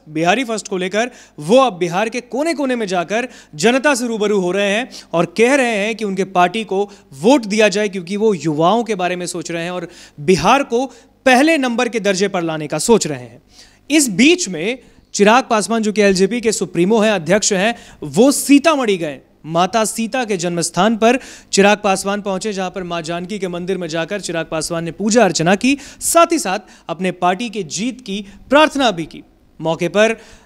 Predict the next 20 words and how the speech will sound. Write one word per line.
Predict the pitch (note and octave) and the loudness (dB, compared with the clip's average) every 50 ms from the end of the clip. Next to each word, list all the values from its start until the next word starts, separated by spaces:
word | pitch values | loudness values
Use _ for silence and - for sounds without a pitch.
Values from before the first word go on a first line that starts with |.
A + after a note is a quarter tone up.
| _ | _
एलजेपी | - E3+ F#3 F3+ G3+ F#3+ G#3+ G3+ | 2 2 4 4 4 2 2 0
सुप्रीमो | G#3 G3 G3 G#3 A3+ B3 D4 C#4 | 0 -2 -2 -2 0 0 0 0
के | B3+ A#3 | 0 0
साथ | - G#3 G3 G3+ G#3 G3+ - - - _ _ D3 | 2 4 4 4 2 0 -6 -14 -20 _ _ -2
वहां | D3 F3 F3 F#3+ A3 B3 C4+ C4 - - _ _ | 0 0 2 2 2 0 0 -2 -6 -16 _ _
सीतामढ़ी | - - A3+ G#3+ D4+ D4 C4 B3+ A#3+ C4+ C#4 | -6 -6 0 0 2 2 2 2 2 2 0
से, | B3+ - E3 - - - - - - _ _ _ | 0 -2 -6 -10 -12 -18 -20 -20 -20 _ _ _
सीतामढ़ी | - G3+ F#3+ A3 G#3 G#3 G#3+ A#3 A3 | -6 0 2 2 2 4 2 0 0
के | B3 A#3 | 0 -2
सुरसंड | - - A3+ G#3+ G3 - - B3 C4+ C4 B3 | -2 0 0 0 0 2 2 2 2 2 2
से | A#3 - G#3 A3 C#4+ D#4+ - - - - _ _ _ _ _ - | 2 4 4 4 2 2 -2 -8 -18 -20 _ _ _ _ _ 0
एलजेपी | D#3+ F3+ F#3+ F3 F3 G#3 G3+ C#4 D#4 | 2 2 2 4 4 2 2 2 2
के | C4+ C#4+ | 0 0
प्रत्याशी | A3+ A3+ G#3+ - G3 F#3 F3 F3 - A#3+ C4 C#4+ C#4+ - _ _ _ | -2 -2 -4 -4 -6 -6 -4 -4 -4 -4 -6 -6 -8 -10 _ _ _
अमित | E3 F3+ G#3+ A3 - | -4 -2 -2 -2 -2
कुमार | - F#3+ F#3 G3+ A#3 A3+ | -2 -2 0 2 2 2
उर्फ | G#3+ A3 G#3+ G#3+ - | 2 2 0 -2 -2
माधव | F3 E3+ F3+ F#3+ F#3+ B3 B3+ | 0 2 2 2 2 0 0
चौधरी | - - G#3 G#3 F#3+ A3 C4+ A3 | 0 0 -2 0 0 0 -2 0
भी | G3+ F#3 F#3+ | 0 -2 -2